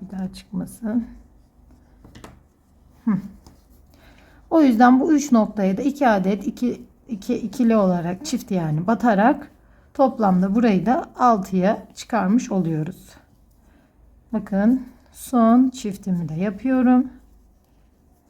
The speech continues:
Başlangıç noktamdı. Burada altı tane sık iğne arttırdım. Toplamda altı oldu. Burası da altı oldu. Hemen başlangıç noktam şimdi benim son yaptığım sık iğne oluyor.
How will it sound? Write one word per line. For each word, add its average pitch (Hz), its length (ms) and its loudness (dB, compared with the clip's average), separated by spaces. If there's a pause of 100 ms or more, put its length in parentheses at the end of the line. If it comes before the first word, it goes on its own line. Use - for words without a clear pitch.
(540)
Başlangıç 247 640 2
noktamdı. 208 720 0
Burada 226 320 2
altı 190 320 0
tane 185 280 0
sık 208 220 -8
iğne 180 260 0
arttırdım. 240 760 -2
Toplamda 214 500 -2
altı 208 320 -2
oldu. 226 260 -4
Burası 196 380 -2
da 240 220 -4 (480)
altı 190 380 -4
oldu. 175 460 0 (560)
Hemen 233 320 6
başlangıç 233 600 0
noktam 214 460 -2
şimdi 190 360 -4
benim 202 360 2 (840)
son 269 360 4
yaptığım 208 480 0
sık 247 260 -8
iğne 214 260 2
oluyor. 165 500 0